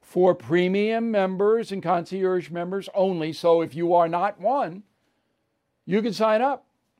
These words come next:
and you should, because you'll get all kinds of discounts and you'll be able to see a lot of stuff that will help your life, particularly concierge members who have direct access to me. I'm giving a lot of advice about holiday stuff.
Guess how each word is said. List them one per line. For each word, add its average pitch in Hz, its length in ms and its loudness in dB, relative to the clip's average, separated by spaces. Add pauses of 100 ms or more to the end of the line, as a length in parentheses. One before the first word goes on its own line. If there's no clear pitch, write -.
and 185 180 -2
you 202 120 -2
should, 269 360 2 (680)
because 170 340 2
you'll 180 340 0 (760)
get 180 180 4
all 226 160 6
kinds 202 200 2
of 147 120 -2
discounts 202 720 2
and 156 360 -8 (720)
you'll 143 200 -4
be 147 120 -2
able 160 180 -2
to 147 100 -8
see 185 280 -2
a 170 60 2
lot 160 380 2
of 175 80 -4
stuff - 400 -2 (680)
that 151 140 -2
will 151 140 0
help 151 200 0
your 151 120 -8
life, - 420 -14 (760)
particularly 214 380 0
concierge 190 680 2
members 151 420 -6 (300)
who 160 100 -2
have 147 120 0
direct 160 340 -2
access 147 460 -4
to 147 80 -10
me. 139 120 -6
I'm 170 180 -6
giving 180 200 -4
a 151 60 -4
lot 175 260 0
of 190 80 -2
advice 175 440 -2
about 143 260 -4
holiday 175 380 0
stuff. 202 320 -6